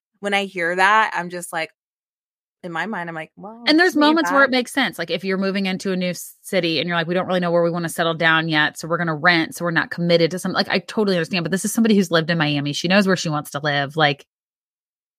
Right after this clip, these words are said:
Speaker 2: I don't
Speaker 1: And is
Speaker 2: know.
Speaker 1: gonna stay in Miami. Like,
Speaker 2: Yeah.
Speaker 1: this isn't, like, just, you know, a potential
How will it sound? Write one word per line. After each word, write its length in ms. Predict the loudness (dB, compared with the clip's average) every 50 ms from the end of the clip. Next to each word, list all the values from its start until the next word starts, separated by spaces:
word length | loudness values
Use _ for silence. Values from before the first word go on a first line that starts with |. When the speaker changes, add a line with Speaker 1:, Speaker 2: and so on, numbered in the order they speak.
| _ _ 0
Speaker 2:
I 100 | 0 2
don't 80 | 2 0
Speaker 1:
And 40 | -2
is 60 | 0
Speaker 2:
know. 40 | 0
Speaker 1:
gonna 140 | 0 2 0
stay 300 | 0 0 0 0 0 0
in 100 | -2 -4
Miami. 600 | -6 -6 -8 -8 -8 -10 -12 -16 -16 -18 -16 -10
Like, 160 | -4 0 4
Speaker 2:
Yeah. 260 | 6 6 6 6 4 2
Speaker 1:
this 140 | 0 0
isn't, 180 | 0 0 0 0
like, 200 | -2 -2 -2 -2
just, 360 | 0 0 0 0 -2 -8 -10 _
you 160 | -6 -4 -4
know, 440 | -2 -2 -2 -4 -4 -4 -6 -8 -10 -10
a 320 | -10 -8 -8 -6 -8 -8
potential 840 | -6 -8 -4 0 0 0 0 2 0 2 2 2 2 0 -2 -4 -8